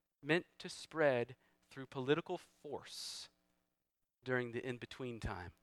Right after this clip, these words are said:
It was only promised to spread little by little from one person to the next as God showed his miraculous power to bring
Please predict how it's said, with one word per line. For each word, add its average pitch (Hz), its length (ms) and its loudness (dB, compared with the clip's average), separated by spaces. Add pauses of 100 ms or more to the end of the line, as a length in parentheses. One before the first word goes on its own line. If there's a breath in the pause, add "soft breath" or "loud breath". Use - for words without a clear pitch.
(1400)
It 143 60 -2
was 139 140 0
only 185 300 8
promised 139 480 4
to 135 80 -10
spread 107 460 -4 (120)
little 180 360 -2 (280 soft breath)
by 151 160 4
little 113 440 -6 (200 soft breath)
from 107 280 -10
one 135 180 4
person 170 440 -6
to - 100 -12
the 156 120 -8
next 107 460 -6 (300 loud breath)
as 113 320 2
God 175 520 10
showed 156 540 2
his 143 240 0 (240 loud breath)
miraculous 170 1000 10
power 165 440 10
to 160 180 -2
bring 135 360 2